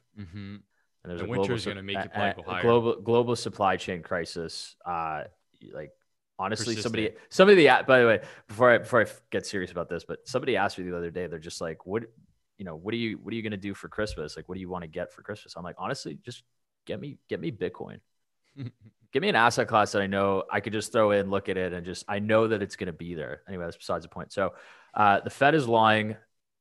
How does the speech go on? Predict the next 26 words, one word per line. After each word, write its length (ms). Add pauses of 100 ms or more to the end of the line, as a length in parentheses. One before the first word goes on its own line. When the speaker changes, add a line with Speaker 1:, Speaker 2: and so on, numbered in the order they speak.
Speaker 2:
energy 280
crisis, 760
supply 340
chain 200
crisis, 720 (1400)
and 140
then 220
now 240
we 180
have 500 (380)
total, 640
uh, 60
Speaker 1:
Well, 320
the 200
Speaker 2:
probable 480
un-, 100
Speaker 1:
tapering, 300
the 100
Speaker 2:
uh, 60
Speaker 1:
tapering 440
too 180
is 80
also 100
Speaker 2:
well, 140
Speaker 1:
a 80
thing. 180